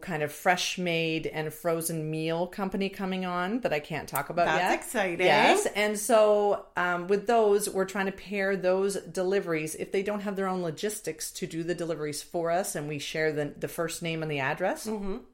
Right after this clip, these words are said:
Speaker 1: then we get the partner involved, um,
Speaker 2: Okay.
Speaker 1: so the delivery partner. So that's where I mentioned the delivery guys, 'cause they're gonna work with the newest partner that's coming on. We're just working out the paperwork right now. So it's what we do if we have food insecurity needs coming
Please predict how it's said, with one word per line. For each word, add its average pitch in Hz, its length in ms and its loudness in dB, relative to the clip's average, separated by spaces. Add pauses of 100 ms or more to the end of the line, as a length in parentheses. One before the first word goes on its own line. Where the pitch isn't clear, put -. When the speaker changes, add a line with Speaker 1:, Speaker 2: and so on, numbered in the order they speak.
(260)
Speaker 1:
then 170 520 -2 (600)
we 185 140 4
get 151 300 4
the 165 80 0
partner 147 360 -4
involved, 131 680 -6
um, 139 280 0
Speaker 2:
Okay. 143 100 -8
Speaker 1:
so 160 160 -2
the 151 100 -2
delivery 143 440 -2
partner. 123 420 -6
So - 180 -2
that's 160 260 2
where 160 120 2
I 147 100 2
mentioned 143 320 -6
the 147 80 -4
delivery 170 420 -2
guys, 147 400 -2
'cause 147 160 -6
they're 156 140 -2
gonna 143 220 -4
work 135 280 -6
with 139 260 -8
the 160 120 -4
newest 143 340 -4
partner 139 300 -6
that's 113 220 -10
coming 139 260 -10
on. 127 180 -6
We're 143 80 -2
just 147 260 -10 (340)
working 214 240 2
out 180 120 0
the 175 60 -4
paperwork 147 500 -6
right 123 200 -4
now. 85 240 -8 (400)
So 202 360 8
it's 196 220 2 (140)
what 190 240 0
we 247 80 0
do 220 400 2
if 175 160 -4
we 196 80 0
have 165 240 -2
food 196 340 0
insecurity 170 560 -2
needs 156 320 -4
coming 151 320 -8